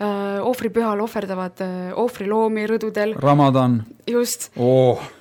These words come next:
Speaker 1: Et, äh, et nad hoiavad kokku need traditsioonid ja usupühad, äh, ühendab neid ning,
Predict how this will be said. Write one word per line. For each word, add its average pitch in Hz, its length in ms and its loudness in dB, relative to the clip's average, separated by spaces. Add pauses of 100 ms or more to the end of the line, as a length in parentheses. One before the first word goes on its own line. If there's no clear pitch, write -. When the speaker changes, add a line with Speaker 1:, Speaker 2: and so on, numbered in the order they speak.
(380)
Speaker 1:
Et, 233 340 -4
äh, 214 560 -2 (220)
et 220 100 0
nad 247 120 2
hoiavad 302 380 4
kokku 302 300 2
need 214 160 0
traditsioonid 226 640 2
ja 214 80 0
usupühad, 233 580 0
äh, 196 440 -2 (120)
ühendab 233 420 -2
neid 214 340 -4
ning, 208 320 -2